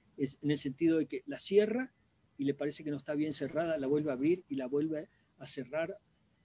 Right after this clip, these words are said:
quizás con un poco más de fuerza, hasta que finalmente se, eh, se tranquiliza. Muchas veces esto tiene que ver con niveles de ansiedad muy alto, pero de todas maneras, esto es una cuestión personal,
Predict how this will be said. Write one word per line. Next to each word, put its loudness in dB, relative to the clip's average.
quizás -4
con -2
un 0
poco -4
más -4
de -2
fuerza, -2
hasta -12
que -8
finalmente -2
se, 0
eh, 0
se 2
tranquiliza. 2
Muchas 4
veces -2
esto -8
tiene -4
que -4
ver -2
con -4
niveles 2
de -4
ansiedad 0
muy 2
alto, -2
pero 6
de 2
todas -2
maneras, 0
esto 0
es 0
una -2
cuestión -4
personal, -2